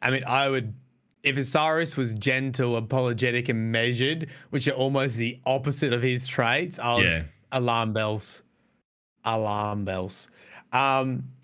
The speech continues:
Speaker 1: so that's, I mean, and in the context of this card, he also accuses Saladin,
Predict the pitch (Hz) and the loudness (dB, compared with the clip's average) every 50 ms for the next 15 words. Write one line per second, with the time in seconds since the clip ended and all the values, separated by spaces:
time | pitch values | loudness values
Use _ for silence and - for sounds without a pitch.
0 | - - - _ _ _ _ _ _ _ _ _ _ _ _ _ _ _ _ _ | -20 -20 -20 _ _ _ _ _ _ _ _ _ _ _ _ _ _ _ _ _
1 | _ _ _ _ _ _ _ _ - - 196 185 240 233 185 - - - - - | _ _ _ _ _ _ _ _ -2 0 2 2 2 2 0 -2 -6 -8 -4 -2
2 | - 175 180 180 175 170 170 - - _ _ _ _ _ _ _ _ _ _ - | 0 2 2 2 2 0 -2 -6 -12 _ _ _ _ _ _ _ _ _ _ -14
3 | 226 226 - - - - - - 175 170 175 180 190 208 214 208 190 185 185 - | -12 -10 -10 -10 -8 -8 -6 -4 -2 0 0 2 2 2 2 2 0 0 0 -2
4 | - - 196 202 220 220 220 202 - 170 160 127 107 101 90 - - - - - | -2 0 0 2 2 2 0 0 0 0 0 0 0 -2 -6 -8 -10 -10 -10 -8
5 | - - - - - - _ _ _ _ _ _ _ _ - 147 139 127 120 139 | -8 -10 -12 -12 -14 -20 _ _ _ _ _ _ _ _ -2 0 0 0 0 0
6 | 139 131 123 - - - - - - - - - - _ _ _ _ _ _ - | 0 0 0 -2 -4 -4 -6 -6 -8 -10 -12 -14 -16 _ _ _ _ _ _ -2
7 | 135 131 123 113 104 101 78 71 73 - - - - _ _ _ _ _ _ _ | 0 2 2 2 0 -2 -4 -4 -6 -8 -10 -14 -20 _ _ _ _ _ _ _
8 | _ - - 147 147 156 160 180 202 220 220 - - - 190 175 160 151 143 135 | _ -6 -2 0 2 2 2 2 2 0 0 0 0 0 0 2 2 2 0 0
9 | 127 120 113 - - _ _ _ _ _ _ _ _ _ _ _ _ _ _ _ | 0 -2 -2 -4 -8 _ _ _ _ _ _ _ _ _ _ _ _ _ _ _
10 | - 147 156 151 - - - - 196 202 202 180 185 - 180 151 - - - - | -4 -4 -4 -4 -8 -10 -6 -2 0 0 0 0 -2 -4 -4 -4 -4 -4 -2 0
11 | 202 190 190 190 185 180 151 139 151 185 185 170 139 110 85 57 - - 123 | 0 0 0 0 0 0 0 0 0 0 2 0 0 -2 -4 -8 -10 -12 -14